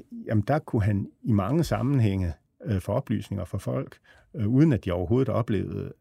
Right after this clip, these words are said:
øh, at de blev udspurgt. Og, øh, der var den, øh, altså, meget specielle ting, at han havde skrevet den, øh, autoriserede bog om husdyrvoldgift. Og, øh, derfor så opsøgte han dommerne forskellige steder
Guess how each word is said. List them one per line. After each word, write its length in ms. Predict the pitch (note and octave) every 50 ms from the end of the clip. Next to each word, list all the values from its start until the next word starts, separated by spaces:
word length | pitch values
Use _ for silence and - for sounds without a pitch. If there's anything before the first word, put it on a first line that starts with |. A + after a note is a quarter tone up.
| - F#2
øh, 260 | F#2+ F#2 F2 F2+ G2 G2 - - - - - - - -
at 160 | - A2+ -
de 60 | - F2
blev 140 | - F#2
udspurgt. 680 | F#2 G2+ B2+ D#3 - - - - - - - - - - _ _ _ _ _ -
Og, 300 | - A2 A2 A2 A2+ A2
øh, 60 | A2+ A2
der 60 | G#2
var 320 | G2 B2+ D#3+ E3+ D#3+ C3 - - -
den, 220 | - A#2+ C3+ C#3+ A2
øh, 260 | G#2 F#2+ F2+ D#2+ D#2+ D#2+ E2 - - - _ _ - -
altså, 240 | - - G#2+ - -
meget 240 | - - D#3 E3+ D3+
specielle 500 | - - G#2+ - B2 B2+ C#3+ - - - - _ _ _ _ _
ting, 320 | - - A#2+ C3+ - - -
at 200 | G#2+ G#2 - -
han 180 | G2+ G#2 F#2
havde 280 | D#2 G2 F#2+ F2 F2 F2 - _ - - _ _ _ _ _ _ _ _ _
skrevet 500 | - - - A2 G#2+ A#2 D3 D#3 C#3+ A2 - - _ -
den, 240 | G#2 F#2 F#2 F2+ F2+
øh, 160 | F2+ E2+ D#2+ D#2 D#2 D2 - _ -
autoriserede 720 | G#2 G#2+ G2 - - F#2+ F2+ F2 - D3+ D3+ - F#2 F2+
bog 300 | - - B2 C3 - -
om 80 | G2+ F#2 -
husdyrvoldgift. 1120 | - - F#3 - - - G2+ F2+ D#2 E2+ E2+ E2+ F#2 F2+ - F#2 E2+ - - - - - _ _ _ _
Og, 480 | - A#2 A2 G#2 G2 F#2+ F#2 F#2 F2
øh, 80 | F2 F#2 - -
derfor 300 | D3 D#3 C#3 - C#3 C3
så 240 | - D#3+ D#3 D3+ C3+ - _ _ _ _ _ _ _ _ -
opsøgte 440 | A#2 B2+ - - - A#2+ G#2 - -
han 140 | F#2 F2
dommerne 460 | - - F#2+ F#2+ A2 C#3+ E3+ E3+ A2+ F#2
forskellige 480 | - G2 - - A#2 B2+ C3 G2 F2
steder 400 | - - - F#2 F#2+ G#2 B2 B2